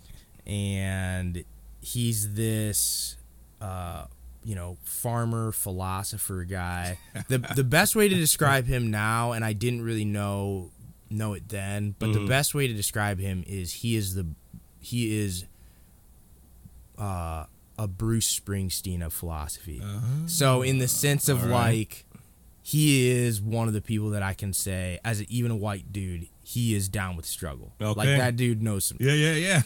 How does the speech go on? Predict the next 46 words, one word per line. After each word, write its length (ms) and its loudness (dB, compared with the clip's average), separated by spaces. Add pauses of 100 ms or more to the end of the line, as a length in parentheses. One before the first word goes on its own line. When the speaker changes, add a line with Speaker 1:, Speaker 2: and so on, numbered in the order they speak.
Speaker 2:
<laughs> 120 -18
Speaker 1:
So, 580 6 (880)
I 80 -2
took 160 6
a 60 6
philosophy 500 4
class 320 2
with 140 -4
him, 180 0
Intro 300 2
to 100 0
Philosophy, 540 -2
just, 260 -4
you 100 0
know, 220 2
Speaker 2:
Mm. 60 -2
Speaker 1:
a 60 -2
little 380 0
dinky 420 -4
little 180 -6
course. 380 -10 (500)
And 100 0
I 60 4
got 140 8
a 40 2
C 260 4
minus 380 -6
in 140 -14
it. 100 -18 (460)
I 80 0
mean, 160 2
I 120 6
Speaker 2:
Oh. 120 -2
Speaker 1:
barely 360 4
passed 440 -2
that 100 -2
Speaker 2:
Okay. 200 0
Speaker 1:
class. 120 -4
Speaker 2:
All 320 4
right, 160 -2
all 60 -6 (160)
right. 60 2
Speaker 1:
But 180 6
I 180 6
loved 640 2
it. 180 -12